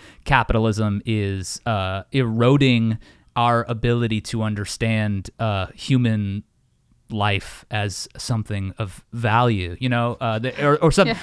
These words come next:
Speaker 1: or something other than, I mean, co-, commodification, all this stuff. The r-, robber's a perfect example, right? Where you're talking about your, your,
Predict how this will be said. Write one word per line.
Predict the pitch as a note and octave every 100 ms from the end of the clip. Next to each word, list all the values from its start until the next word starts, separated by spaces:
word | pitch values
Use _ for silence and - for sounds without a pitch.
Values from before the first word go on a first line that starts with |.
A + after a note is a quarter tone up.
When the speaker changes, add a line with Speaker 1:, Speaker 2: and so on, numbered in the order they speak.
| -
Speaker 1:
or | - F#3+
something | A3+ G#3+ G3 D#3+
other | E3+ E3+
than, | C#3+ C3+ C3 - - - - - - - _ _ _
I | G3
mean, | G#3
co-, | - -
commodification, | D#3+ E3 F3 E3+ E3+ D#3 F3 F3+ C#3+
all | C#3
this | C3+
stuff. | - E3+
The | - D#3
r-, | E3 - -
robber's | F3 F#3 F3 D3
a | D3
perfect | C#3+ A#2+ A2+
example, | G#2+ G#2 - F2
right? | F#2+ A2 - - _ _ _ _ - -
Where | C#3
you're | C3+ C3+
talking | - C3+ C3
about | A#2 A2+ A#2+
your, | A#2 -
your, | B2+ C3